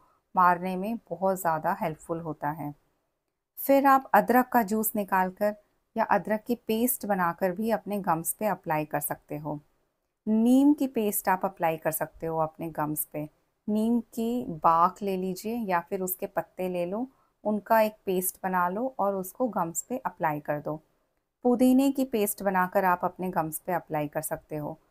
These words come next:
ये सब देसी घरेलू उपाय करने से मसूड़े बहुत ही स्ट्रॉन्ग बनते हैं। ग्रीन टी पीने से भी मसूड़े स्ट्रॉन्ग बनते हैं, क्योंकि ग्रीन टी में एंटीऑक्सीडेंट्स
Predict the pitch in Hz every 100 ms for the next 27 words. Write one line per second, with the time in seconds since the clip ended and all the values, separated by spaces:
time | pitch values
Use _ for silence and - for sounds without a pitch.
0 | _ _ - 269 277 285 262 214 220 233
1 | 247 208 196 185 196 214 208 175 180 180
2 | 160 160 160 196 247 196 - 175 170 208
3 | - 160 160 - 226 - - 180 156 156
4 | 156 151 151 156 143 147 _ _ _ _
5 | - 190 185 233 262 277 285 294 - 254
6 | 233 233 - 202 190 254 214 - 196 196
7 | 220 - 190 175 170 170 170 175 175 214
8 | 262 - 214 285 277 196 196 196 190 196
9 | 196 233 302 180 185 202 196 196 - 180
10 | 202 269